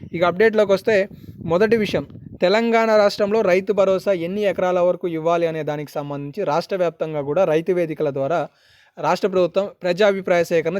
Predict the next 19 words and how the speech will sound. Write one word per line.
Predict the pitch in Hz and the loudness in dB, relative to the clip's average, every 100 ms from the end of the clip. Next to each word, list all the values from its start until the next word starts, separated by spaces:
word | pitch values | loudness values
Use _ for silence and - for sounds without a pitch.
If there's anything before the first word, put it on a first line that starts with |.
| 185 | 0
చేపట్టింది. | 175 151 135 123 123 _ _ - | 0 0 -4 -8 -10 _ _ -6
ఈ | 175 | -2
ప్రజాభిప్రాయ | 180 170 208 214 214 202 202 | 2 2 4 2 2 2 2
సేకరణలో | 196 190 180 185 185 190 208 | 2 -2 0 -2 0 0 0
రాష్ట్ర | 156 165 180 | 0 -2 -2
ప్రభుత్వం | 180 175 185 | -2 0 -2
గ్రహించింది | 156 151 165 180 190 165 | -2 0 0 -4 -6 -6
ఏంది | 156 147 | -6 -6
అంటే, | 139 170 247 _ _ _ _ | -4 -2 -4 _ _ _ _
పదిహేను | 165 175 220 226 | -2 0 2 2
ఎకరాల | 208 190 202 202 | 2 4 4 6
వరకు | 190 185 196 | 4 2 -2
ఇవ్వాలి | 165 175 180 175 | 0 2 2 2
అనే | 165 165 147 | -2 -4 -8
సూచనలు | - 185 185 185 180 | -8 -6 -2 -2 -2
కూడా | 165 190 196 175 | 0 0 0 -4
వచ్చినట్లుగా | 160 190 170 160 190 180 - - | -6 -6 -6 -2 -2 -2 -8 -8
నిర్ధారించడం | 160 160 180 170 151 180 | -4 0 0 0 -2 -4
జరిగింది. | 180 147 127 117 | -2 -4 -6 -10